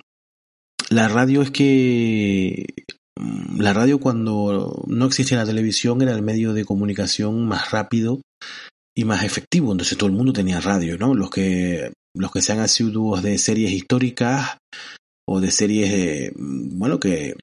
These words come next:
que narran o ambientadas en tiempos pretéritos, como por ejemplo Cuéntame cómo pasó, ¿no? La serie esta de la uno, eh, pues en, antes de que tuvieran, de que existiera una tele en cada casa,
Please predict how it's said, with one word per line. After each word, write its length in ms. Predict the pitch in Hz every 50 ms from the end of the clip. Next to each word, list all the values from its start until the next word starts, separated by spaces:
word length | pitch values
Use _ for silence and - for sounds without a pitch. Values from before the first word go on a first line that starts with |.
| - - -
que 140 | - 104 95
narran 680 | 92 98 101 98 98 101 101 98 98 98 95 92 90 -
o 120 | - 95 95
ambientadas 640 | 95 98 98 98 90 90 - 127 123 120 110 101
en 140 | 98 98 92
tiempos 360 | - 113 107 101 - 98 -
pretéritos, 500 | - - 98 95 127 135 131 131 131 135
como 180 | - 107 101 90
por 120 | 95 95
ejemplo 320 | 92 107 110 110 104 101 -
Cuéntame 360 | - 113 110 101 107 101 101
cómo 200 | 98 101 98 98
pasó, 320 | 90 101 95 - - 190 196
¿no? 140 | 156 170 160
La 120 | 123 92
serie 240 | - - 101 104 101
esta 180 | - - 104
de 80 | 95 95
la 100 | 98 101
uno, 260 | 123 135 131 131 135 - - - - - - - - - - - _ _ _ - -
eh, 1120 | 127 120 117 113 110 107 104 101 101 101 98 95 92 92 90 85 82 80 80 - - - _ _ _ _ _ _ _ _ _ _ _ _ _ _ _ _ _ - - -
pues 180 | - 101 90 95
en, 320 | 95 92 92 90 90 - -
antes 360 | - 110 113 101 113 117 92
de 120 | 113 110 98
que 120 | - 107
tuvieran, 960 | 98 113 107 110 107 110 104 104 104 104 104 101 101 101 101 101 101 92 95
de 100 | 101 98
que 120 | - - 98
existiera 580 | 90 - - - - - - 117 113 104 - -
una 300 | 131 120 110 107 101 92
tele 240 | - 120 113 107
en 80 | 98 92
cada 280 | 92 101 101 95 95 -
casa, 440 | - 143 139 - - 131 - -